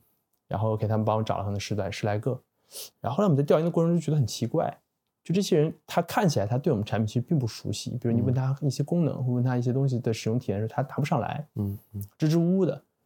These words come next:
Speaker 1: 然后有一些人呢，他就会在这过程中表现得很紧张。
Speaker 2: 嗯。
Speaker 1: 我们后来就想，
Speaker 2: 找了一批演员，是吧？
Speaker 1: 对，我们后来就想，为什么？就是为什么这样？啊，后来然后我们就有一天就吃完饭，我们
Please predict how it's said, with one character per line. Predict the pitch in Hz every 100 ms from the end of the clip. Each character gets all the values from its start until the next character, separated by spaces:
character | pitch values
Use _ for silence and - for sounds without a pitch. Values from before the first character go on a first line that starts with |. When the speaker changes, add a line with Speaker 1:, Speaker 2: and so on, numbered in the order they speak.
| _ -
Speaker 1:
然 | 147
后 | 160
有 | 107
一 |
些 | 104 135
人 | 131
呢， | 117 110
他 | - 127
就 | 131
会 | 135
在 | 123 135
这 | 135
过 | 135
程 | 123
中 | 131
表 | 107
现 | 123
得 | 120
很 |
紧 | 143 - -
张。 | - 139 -
Speaker 2:
嗯。 | 110 104 101 104 - - -
Speaker 1:
我 |
们 | 120
后 | 131
来 | 208
就 | 254
想， | 107
Speaker 2:
找 | 110
了 |
一 | 107
批 | 127
演 | 104 95
员， | 92 95
是 | 98 -
吧？ | 104 -
Speaker 1:
对， | 175
我 |
们 | 143
后 |
来 | 208
就 |
想， | 160 110
为 | 196 247
什 | 113
么？ | 104
就 | 180
是 | 208
为 |
什 | 190
么 | 165
这 | 208
样？ | 262 - - _ _ _ _ _ _ -
啊， | 123
后 | - 165
来 | 143
然 | 127
后 | 139
我 | 127
们 | 110
就 | 127 120 113
有 | 113 110
一 |
天 | 113 147 151
就 | 139
吃 | -
完 | 131
饭， | 147 185 139
我 | -
们 | -